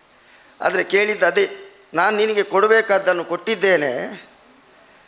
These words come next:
ಇನ್ನು ನಾನು ನಿನಗೆ ಕೊಡುವುದಕ್ಕೆ ಏನು ಉಂಟು?" ಅಂತ ಅವರು ಕೇಳಿದ್ದು. ಆದರೆ ಈ ವೇದಿಕೆಯಲ್ಲಿ ಗುರುಗಳಲ್ಲಿ ಹೇಳ್ತೇನೆ, ಅವರಲ್ಲಿರುವಂಥ ಬಹುಶಃ ಯಕ್ಷಗಾನದ ಎಲ್ಲ ವಿದ್ಯೆಯನ್ನು ಅವರು ಆಶೀರ್ವಾದದ ಮುಖೇನ ನನಗೆ ಧಾರೆ ಎರೆದಿದ್ದಾರೆ ಅನ್ನೋದು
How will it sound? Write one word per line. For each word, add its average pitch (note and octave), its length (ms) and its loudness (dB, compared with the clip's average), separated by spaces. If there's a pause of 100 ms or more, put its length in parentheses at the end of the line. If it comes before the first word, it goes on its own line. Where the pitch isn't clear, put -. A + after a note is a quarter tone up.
ಇನ್ನು B3+ 220 2
ನಾನು A#3 200 4
ನಿನಗೆ A3 200 4
ಕೊಡುವುದಕ್ಕೆ G3+ 540 2
ಏನು G#3 180 4
ಉಂಟು?" F3+ 220 2
ಅಂತ F3+ 160 0
ಅವರು F#3 180 2
ಕೇಳಿದ್ದು. E3+ 460 -2 (1000)
ಆದರೆ F#3 260 0
ಈ G#3+ 200 -2
ವೇದಿಕೆಯಲ್ಲಿ G3+ 540 2
ಗುರುಗಳಲ್ಲಿ F#3 500 2
ಹೇಳ್ತೇನೆ, D3 760 -2 (600)
ಅವರಲ್ಲಿರುವಂಥ G#3+ 840 0
ಬಹುಶಃ G3 720 0 (920)
ಯಕ್ಷಗಾನದ A3 720 2
ಎಲ್ಲ G3 340 2 (240)
ವಿದ್ಯೆಯನ್ನು G3 920 0 (220)
ಅವರು G3+ 280 2
ಆಶೀರ್ವಾದದ A3+ 800 2
ಮುಖೇನ G#3 400 2
ನನಗೆ F#3+ 300 2
ಧಾರೆ G3+ 360 4
ಎರೆದಿದ್ದಾರೆ F#3 560 0
ಅನ್ನೋದು F3+ 540 -2